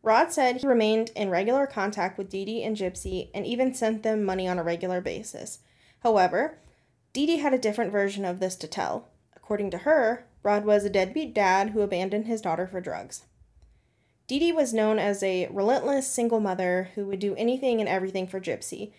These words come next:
including making sure all of her medical needs were met. This brings us to one day while Gypsy was just a baby and Dee Dee was convinced Gypsy was suffering with sleep apnea.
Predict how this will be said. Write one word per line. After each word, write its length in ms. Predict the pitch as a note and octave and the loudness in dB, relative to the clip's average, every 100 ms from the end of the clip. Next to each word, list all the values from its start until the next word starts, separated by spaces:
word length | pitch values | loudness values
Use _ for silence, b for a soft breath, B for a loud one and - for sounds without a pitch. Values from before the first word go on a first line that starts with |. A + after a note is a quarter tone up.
| b b - | b b -6
including 420 | G#3 - E4 D#4+ | -4 0 0 2
making 300 | B3 A#3 B3 | 2 2 -2
sure 240 | A3+ A3 - | -2 -2 0
all 120 | G3+ | 0
of 120 | G3+ | 0
her 100 | G#3+ | -2
medical 380 | G3+ F#3+ F#3+ G3+ | -2 -4 -6 -8
needs 260 | F#3 F#3 | -8 -8
were 100 | G3 | -6
met. 380 | F3+ D3 A#2+ - _ _ _ _ _ _ | -6 -6 -8 -12 _ _ _ _ _ _
This 180 | C4+ C4+ | -4 -2
brings 340 | A#3+ A#3 A3+ | 0 0 2
us 240 | A3+ A3+ A3+ | 0 0 -2
to 120 | - | -4
one 280 | G3 G3+ B3+ | -2 0 2
day 300 | B3+ F3+ A3 | 4 4 2
while 220 | G#3 G3 | 0 0
Gypsy 440 | G3 G3 - B3 B3+ | 0 -4 -4 -4 -2
was 220 | A3 G#3+ | -4 -4
just 260 | - C4 | -4 -2
a 60 | F4+ | 2
baby 480 | C4 F#3+ F#3 A3+ A#3 _ - | 2 2 0 -4 -6 _ -6
and 280 | G#3+ G#3 | -2 0
Dee 100 | G#3 | -2
Dee 160 | A#3 B3+ | -4 -2
was 300 | A3 G3+ G3 | 0 0 -2
convinced 580 | - G#3 G3+ G#3 G#3 - | -4 -4 0 0 0 -2
Gypsy 320 | G#3 G#3 G#3+ | -2 -2 -2
was 160 | F#3+ F#3 | -2 -2
suffering 460 | F3+ F#3+ F#3+ F#3+ | -6 -6 -6 -8
with 160 | F#3+ - | -8 -8
sleep 220 | - G3 | -6 -2
apnea. 520 | C3+ - - A2 E3 | -2 -2 -6 -10 -10